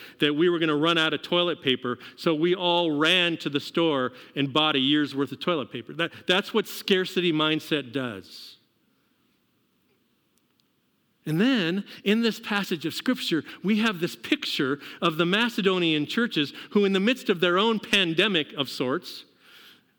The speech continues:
who, in the midst of their own scarcity, discover that God's overwhelming joy wells up in, in, in such a way that they beco-, they wanna be more generous. What a picture.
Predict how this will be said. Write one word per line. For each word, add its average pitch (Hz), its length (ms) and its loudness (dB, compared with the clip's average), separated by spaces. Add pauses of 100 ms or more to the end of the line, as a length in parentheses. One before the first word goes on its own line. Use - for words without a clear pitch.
who, 196 240 2
in 185 140 2
the 175 60 2
midst 208 240 0
of 175 80 0
their 180 160 2
own 202 140 0
scarcity, 214 600 -2
discover 175 760 0 (260)
that 156 220 -6
God's 220 580 0 (260)
overwhelming 185 760 2
joy 175 440 0
wells 175 600 0
up 190 220 2 (1120)
in, 185 200 0
in, 170 300 -4
in 165 140 -6
such - 240 -4
a 170 40 -2
way 196 220 0
that 156 160 -4
they 175 100 0
beco-, 175 320 -6
they 156 100 0
wanna 185 240 0
be 143 120 0
more 147 180 -2
generous. 196 680 -8 (920)
What 220 320 -2
a 240 80 -8
picture. - 640 -8